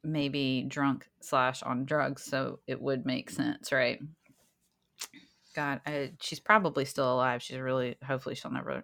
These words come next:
hear this podcast. One night that June, the creature stumbled in front of an approaching truck.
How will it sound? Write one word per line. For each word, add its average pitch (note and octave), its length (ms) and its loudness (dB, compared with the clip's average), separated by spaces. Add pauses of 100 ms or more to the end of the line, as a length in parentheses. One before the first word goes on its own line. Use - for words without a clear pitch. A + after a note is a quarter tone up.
(120)
hear C3 240 -4
this - 180 -8
podcast. - 480 -10 (560)
One B3 220 10
night G3 260 8
that E3 220 8
June, C#3+ 460 4
the D#3 80 0
creature G3+ 360 2
stumbled E3 460 2
in D3+ 180 0
front D3+ 300 2
of D3+ 120 -2
an D3 140 2
approaching C#3 500 0
truck. - 520 -2